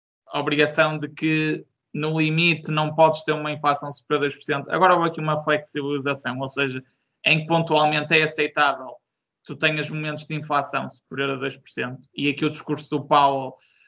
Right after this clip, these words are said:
também foi muito virado para que o objetivo do, da Fed será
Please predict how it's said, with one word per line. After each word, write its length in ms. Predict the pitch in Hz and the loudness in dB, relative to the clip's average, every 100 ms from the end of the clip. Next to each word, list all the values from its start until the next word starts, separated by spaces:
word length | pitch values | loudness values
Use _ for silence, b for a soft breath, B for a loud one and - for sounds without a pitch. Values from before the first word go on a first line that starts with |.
| b | b
também 240 | - 151 156 | 0 2 2
foi 160 | 156 | 2
muito 260 | 151 151 - | 0 -2 -4
virado 500 | 143 147 143 143 139 - | 2 4 6 4 -2 0
para 920 | 147 147 143 139 139 139 131 131 - - _ _ _ _ _ | 2 4 2 0 0 -2 -4 -6 -12 -18 _ _ _ _ _
que 220 | - 147 | -2 0
o 100 | 147 | 4
objetivo 840 | 160 160 160 156 156 165 139 131 - _ _ _ _ _ | 6 6 4 0 0 -6 -6 -10 -18 _ _ _ _ _
do, 500 | - 147 147 147 147 | -6 -4 -2 -6 -8
da 220 | 143 139 151 | -4 0 0
Fed 340 | - 151 151 | 2 0 0
será 520 | - 156 151 143 - | -6 2 4 4 0